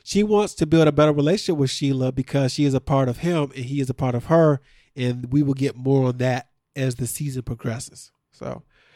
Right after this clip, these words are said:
solid scene so far, and Ace seems like a good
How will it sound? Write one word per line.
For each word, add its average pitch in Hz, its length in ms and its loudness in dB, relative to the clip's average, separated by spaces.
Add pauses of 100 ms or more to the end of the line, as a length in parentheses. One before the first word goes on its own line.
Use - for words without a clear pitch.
(360)
solid - 600 -2
scene 196 420 -4
so 175 480 2
far, 120 540 -4
and 139 120 -6
Ace 156 400 -2
seems 165 460 -2
like 247 160 -8
a 139 60 -4
good 135 280 0